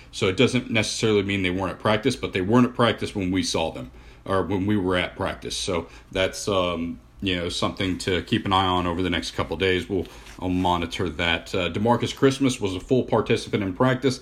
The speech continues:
and looked completely cleared. He was, uh, he was participating in contact drills, pushing the sled,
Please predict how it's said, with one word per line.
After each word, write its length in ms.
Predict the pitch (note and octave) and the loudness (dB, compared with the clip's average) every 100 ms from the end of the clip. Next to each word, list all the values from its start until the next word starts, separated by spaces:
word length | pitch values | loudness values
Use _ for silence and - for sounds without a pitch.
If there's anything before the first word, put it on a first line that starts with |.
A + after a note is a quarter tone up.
| - - - | -12 -12 -4
and 180 | G2+ | 0
looked 160 | G2+ - | 0 -2
completely 460 | G2+ F#2 A2 F#2+ F#2 | -4 -2 -2 -2 -2
cleared. 420 | - B2+ B2 G#2 | 4 6 6 4
He 80 | F#2 | 0
was, 240 | F#2 - | -2 0
uh, 240 | F#2+ E2+ - - - | 0 0 -4 -16 -6
he 80 | A2 | -4
was 60 | |
participating 600 | - A#2 A2+ - A#2+ F#2+ F#2+ | -2 0 0 2 2 2 0
in 120 | F2 | 0
contact 460 | A#2 A2 A2+ G#2+ | 0 2 2 0
drills, 300 | F2+ G#2+ G2+ | 2 4 2
pushing 360 | - G2+ - F#2+ | 2 -2 -2 -2
the 60 | E2+ | -2
sled, 560 | - G2+ G2 F#2 E2+ | -2 2 4 2 0